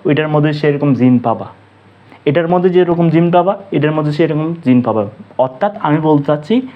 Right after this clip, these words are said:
মাতৃকোষের ক্রোমোজোম সংখ্যা, অপত্য কোষের ক্রোমোজোম সংখ্যা সেম হবে। ঠিক আছে?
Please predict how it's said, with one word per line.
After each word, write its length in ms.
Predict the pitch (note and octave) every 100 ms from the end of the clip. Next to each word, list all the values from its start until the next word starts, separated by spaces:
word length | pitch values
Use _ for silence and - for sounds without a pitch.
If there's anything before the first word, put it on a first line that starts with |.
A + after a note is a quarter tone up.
| - - -
মাতৃকোষের 680 | C3+ C#3 - C#3+ C#3 C#3+ G#3+
ক্রোমোজোম 380 | G#3 F#3+ E3 E3
সংখ্যা, 460 | F3 D#3 D3 F3+ B3+ - - -
অপত্য 420 | D3+ D3+ D3+ D3+
কোষের 300 | D3 D3 F#3+
ক্রোমোজোম 360 | G3+ F3+ C#3+ C3+
সংখ্যা 360 | C#3+ C3+ E3 A#3 - _ _ _ - -
সেম 180 | D#3
হবে। 240 | A2+ G#2+ - - - - - - - - -
ঠিক 40 |
আছে? 200 | G3 C#4+